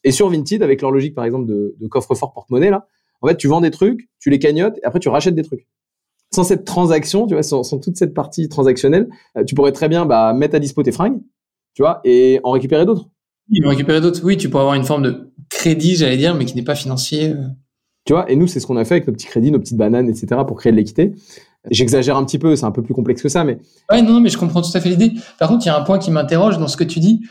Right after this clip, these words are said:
Speaker 2: Euh, tu, tu décorrèles la notion, on parle depuis tout à l'heure de, de don,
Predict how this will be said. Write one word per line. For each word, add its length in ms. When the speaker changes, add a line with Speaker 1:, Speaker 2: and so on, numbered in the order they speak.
Speaker 2:
Euh, 140
tu, 200
tu 140
décorrèles 400
la 80
notion, 420
on 200
parle 160
depuis 180
tout 140
à 60
l'heure 120
de, 140
de 180
don, 360